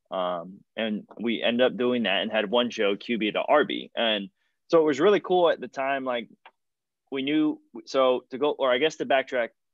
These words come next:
the guests we had in the show were Baker Mayfield, Saquon Barkley, Mason Rudolph, and J T Barrett. And so, like, we knew Saquon would go high. We weren't really sure about, um, Baker or Mason, and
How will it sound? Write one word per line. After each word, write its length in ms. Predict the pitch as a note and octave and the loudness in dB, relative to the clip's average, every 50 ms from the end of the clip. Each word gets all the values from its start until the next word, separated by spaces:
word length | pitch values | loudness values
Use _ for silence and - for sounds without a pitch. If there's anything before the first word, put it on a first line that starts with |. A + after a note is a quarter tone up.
| _ - | _ -10
the 80 | B2+ | -6
guests 240 | A2 C3 C#3 C#3+ - | -4 -2 -2 -2 -2
we 60 | D3+ | 0
had 100 | C#3+ D3 | 0 0
in 80 | D3 C#3+ | -2 -2
the 80 | C#3 C3 | -8 -8
show 300 | - C3+ B2 A#2 A#2 A#2 | -4 -2 -2 -2 -2 -2
were 180 | A2+ A2 G#2+ | -4 -4 -6
Baker 320 | G2+ - B2+ C3 - C3+ B2+ | -4 -4 -4 -4 -4 -6 -8
Mayfield, 480 | B2 A#2+ A#2 - - A#2+ A#2 A#2 G#2+ - | -6 -6 -8 -6 -4 -4 -4 -4 -4 -6
Saquon 380 | A#2 A#2 G#2+ - A#2 A2 A2 G#2 | -6 -6 -6 -6 -8 -8 -6 -4
Barkley, 600 | G#2+ G#2+ G#2+ G2 - G#2+ A2 G#2+ G#2+ G#2+ G2+ - _ G#2+ | -2 -2 -4 -4 -4 -6 -4 -4 -4 -6 -10 -12 _ -12
Mason 280 | A2 G#2+ G2+ - G#2+ | -12 -10 -10 -10 -8
Rudolph, 440 | G#2 G#2 G2+ G2 G2 F#2 F2+ F2+ - _ _ - | -4 -2 0 2 2 2 0 0 -4 _ _ -12
and 400 | - G2+ G2 F#2+ F#2+ F2+ F2+ E2+ | -8 -6 -6 -6 -8 -10 -12 -8
J 160 | G2 A#2 G#2+ | -6 -6 -6
T 160 | G2+ - G#2 G2+ | -6 -6 -8 -8
Barrett. 400 | - G#2+ G2 F2 D#2 C2 A#1 - _ _ _ _ _ _ _ _ - | -4 -2 -2 -2 -2 -2 -4 -8 _ _ _ _ _ _ _ _ -8
And 180 | - A#2 A2+ - | -6 -6 -4 0
so, 360 | - B2 A#2 A2+ A2 G#2 - _ _ _ _ _ _ _ _ - | 4 4 6 6 4 2 0 _ _ _ _ _ _ _ _ 2
like, 220 | A2 A#2 A2 - _ _ _ _ _ _ _ _ _ _ - | 2 2 2 2 _ _ _ _ _ _ _ _ _ _ -2
we 140 | C3+ C3+ | 0 0
knew 220 | C3+ C#3 D3 D#3 E3 | 2 4 4 4 4
Saquon 580 | D#3 - D#3+ D3+ D3 - D3+ D3 C#3+ C#3+ C3+ | 4 4 4 2 2 2 2 0 2 2 0
would 140 | C3 C3 B2 | -2 -4 -2
go 200 | A#2+ B2+ B2 B2 | 0 0 0 0
high. 520 | A#2 A2+ A#2 A#2 A2+ A2+ A2+ A2+ A#2+ B2 - - | 0 0 0 0 0 0 0 -2 -4 -6 -10 -12
We 160 | - A#2+ - _ _ _ _ _ | -14 -14 -14 _ _ _ _ _
weren't 260 | - C#3+ D3 C#3+ - | -8 -8 -8 -8 -8
really 240 | C3+ C#3 C#3 C3+ C3+ | -8 -6 -4 -4 -4
sure 440 | C3 - - B2+ B2+ B2+ B2+ C3 B2 | -6 -6 -4 -4 -2 -2 -2 -2 -4
about, 360 | A#2+ G#2 A2+ A2 G#2 F#2+ - - _ - | -4 -2 -2 -2 -2 -2 -6 -8 _ -12
um, 380 | G#2+ A2+ A2 G#2 G#2 G2 D#2+ - _ _ _ - A#2 - | -10 -8 -8 -8 -8 -10 -12 -14 _ _ _ -20 -14 -8
Baker 600 | B2 B2 B2 A2 - B2 A#2+ A#2+ A#2 A2+ A2 G#2 - - | -6 -6 -6 -6 -6 -6 -4 -4 -4 -4 -6 -8 -8 -10
or 120 | A2 A2+ | -10 -8
Mason, 500 | A2 A2+ A#2 A#2+ A#2 - B2 B2 B2 A#2 | -6 -6 -6 -6 -6 -6 -8 -6 -6 -6
and 180 | G#2+ G#2 F#2+ | -8 -10 -10